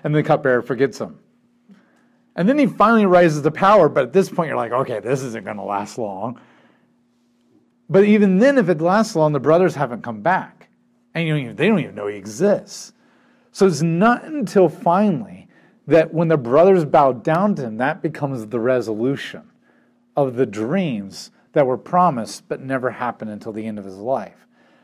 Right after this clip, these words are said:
But even then, they're not completely fulfilled,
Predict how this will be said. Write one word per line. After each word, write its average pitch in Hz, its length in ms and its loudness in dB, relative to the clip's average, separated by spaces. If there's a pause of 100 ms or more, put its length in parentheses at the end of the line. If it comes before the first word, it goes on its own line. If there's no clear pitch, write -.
But 180 120 0
even 170 380 -2
then, 269 280 0
they're 208 120 0
not 151 240 -4
completely 139 420 -4
fulfilled, 123 680 -4